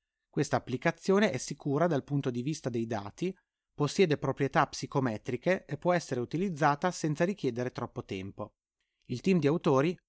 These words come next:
propone di utilizzare strumenti di questo tipo, mentre la ricerca prosegue verso soluzioni future. Questo studio è stato riassunto da Giorgio Benedetti,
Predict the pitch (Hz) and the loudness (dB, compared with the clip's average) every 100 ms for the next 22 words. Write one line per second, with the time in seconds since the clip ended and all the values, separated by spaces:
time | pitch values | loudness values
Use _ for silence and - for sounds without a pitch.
0 | _ 147 - 170 143 123 131 143 160 151 | _ -4 0 2 2 0 -2 -2 0 4
1 | 151 190 - 147 147 156 131 120 127 - | 4 2 -2 -2 0 0 -4 -4 -6 -6
2 | - - 104 - 165 - _ _ 139 135 | -8 -6 -8 -2 -2 -2 _ _ -2 0
3 | 131 123 139 170 139 120 - 165 - 196 | 0 0 0 0 0 0 -4 -6 -4 -4
4 | - 120 147 123 110 - 151 - 170 - | -2 -2 -2 -2 -4 -6 -8 -4 -4 -4
5 | 123 110 - 117 107 98 104 101 104 - | -8 -8 -8 -10 -6 2 4 4 0 -4
6 | 988 - 988 988 1077 - - - - - | -8 -10 -14 -18 -20 -20 -20 -20 -20 -20
7 | - - - - - 110 - 147 - 175 | -20 -20 -20 -14 -8 -4 -4 -4 -2 2
8 | 180 214 - 127 - 123 135 170 175 170 | 6 4 4 -6 -4 -2 0 -2 -2 0
9 | 170 202 185 139 131 127 123 127 113 98 | 0 2 0 2 2 2 0 0 -2 -6
10 | - - 104 | -10 -12 -12